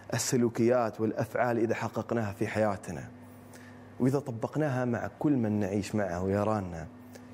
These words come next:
كم من الناس اليوم تسمعهم يدخلون في دين الإسلام، سبب إيش؟ سبب شو؟ الأخلاق. أثقل شيء في ال-، في الميزان الأخلاق، "إنما بعثت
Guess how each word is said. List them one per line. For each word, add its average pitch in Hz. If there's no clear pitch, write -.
كم 277
من 190
الناس 160
اليوم 113
تسمعهم 110
يدخلون 160
في 127
دين 113
الإسلام، 107
سبب 147
إيش؟ 165
سبب 175
شو؟ 139
الأخلاق. 180
أثقل 151
شيء 180
في -
ال-، 123
في -
الميزان 127
الأخلاق، 139
"إنما 120
بعثت 120